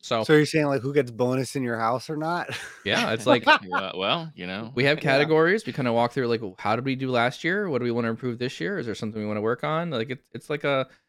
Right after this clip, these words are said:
Speaker 1: you know, just kind of a couple key items. Us and the kids, we'll go through and let the kids pick out something that they wanna accomplish, achieve, you know, do
Speaker 2: I like
Speaker 1: something
Speaker 2: that.
Speaker 1: new. Yeah, just kind of
Speaker 3: Yeah.
Speaker 1: a, being a
Speaker 2: Yeah.
Speaker 1: little intentional about that kind of stuff.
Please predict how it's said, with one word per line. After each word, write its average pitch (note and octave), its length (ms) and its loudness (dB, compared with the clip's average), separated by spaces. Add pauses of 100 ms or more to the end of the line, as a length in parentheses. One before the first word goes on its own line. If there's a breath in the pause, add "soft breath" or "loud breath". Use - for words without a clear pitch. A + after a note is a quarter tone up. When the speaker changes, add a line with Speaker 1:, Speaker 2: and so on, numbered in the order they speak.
(280 soft breath)
Speaker 1:
you G3 60 -6
know, F#3 40 -4
just G3 120 -10
kind F#3 140 -2
of D#3+ 60 2
a B2 120 2
couple D3 300 -4
key A#2+ 240 0
items. A#2+ 280 -2 (200)
Us C#3 240 2
and D3 200 0
the E3 40 -2
kids, F3 380 -2
we'll A2 140 -2
go B2 120 0
through A#2+ 200 -2
and A2+ 80 0
let A2 140 -2
the A#2+ 60 -8
kids A#2 220 -4
pick - 220 -10
out A2+ 180 -4
something A#2 300 -6
that G2+ 80 -6
they D#2+ 60 -4
wanna A2 200 -2
accomplish, A2 460 -4
achieve, A2 580 -4 (580)
you A2 80 -2
know, G#2 60 -2
do A#2+ 200 -4
Speaker 2:
I - 20 2
like A#2 60 -2
Speaker 1:
something G#2+ 320 0
Speaker 2:
that. G#2+ 80 0
Speaker 1:
new. A2 220 -2 (220)
Yeah, F3+ 180 -4
just F#3 180 -8
kind F3+ 120 2
of D#3 60 2
Speaker 3:
Yeah. B2+ 100 6
Speaker 1:
a, G#2+ 60 0 (360)
being C#4 120 -2
a G#3+ 40 2
Speaker 2:
Yeah. F3 40 2
Speaker 1:
little D3 160 4
intentional A2+ 460 -2
about E2 240 -6
that - 200 -16
kind - 140 -14
of - 60 -14
stuff. - 280 -16